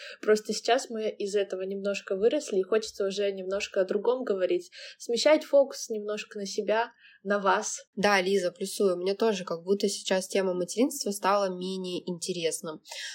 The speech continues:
Speaker 2: Хотя, казалось бы, наоборот, сейчас вопросов должно быть больше, да, если раньше это были вопросы просто о том, как удовлетворить потребности ребенка, да, базовые, там, поесть, попить, э,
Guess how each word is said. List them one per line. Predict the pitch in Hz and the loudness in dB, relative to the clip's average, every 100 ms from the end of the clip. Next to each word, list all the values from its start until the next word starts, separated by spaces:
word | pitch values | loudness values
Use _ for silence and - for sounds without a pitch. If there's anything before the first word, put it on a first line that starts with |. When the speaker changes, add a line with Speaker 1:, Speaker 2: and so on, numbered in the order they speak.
| - | -6
Speaker 2:
Хотя, | 196 196 214 226 220 196 - | -4 4 6 8 8 4 0
казалось | 196 202 214 196 180 | 0 4 4 2 -2
бы, | 185 175 170 | -4 -2 -2
наоборот, | 180 180 180 185 240 | -2 -2 2 4 4
сейчас | - - 202 | 2 -2 0
вопросов | 202 196 185 190 180 | -2 0 0 0 -4
должно | 185 180 185 | -4 -2 -4
быть | 180 180 175 | -4 -6 -4
больше, | 180 175 - 175 | 0 0 0 -2
да, | 175 | 2
если | 202 190 185 185 | 2 2 0 2
раньше | 185 185 - 180 | 2 2 0 -2
это | 175 180 175 170 170 | -2 -4 -6 -8 -8
были | 175 175 | -6 -6
вопросы | 175 - 180 180 - | -6 0 2 2 -4
просто | - 180 170 165 | 2 2 4 0
о | 160 | 0
том, | 170 165 | 0 -4
как | - 165 - | 0 0 0
удовлетворить | 170 170 175 175 175 - | -6 -4 -6 -2 -4 -4
потребности | - 196 330 320 - 202 | 0 2 4 2 -2 -2
ребенка, | 196 190 180 175 | 0 0 0 2
да, | 202 | 2
базовые, | 185 160 160 - - | 6 4 4 -2 -6
там, | - - | -6 -8
поесть, | - 165 185 254 311 - - - | -4 2 8 8 6 -2 -6 -2
попить, | 180 185 180 165 220 254 277 - - | 0 2 0 -2 -2 -2 0 0 2
э, | 190 | 2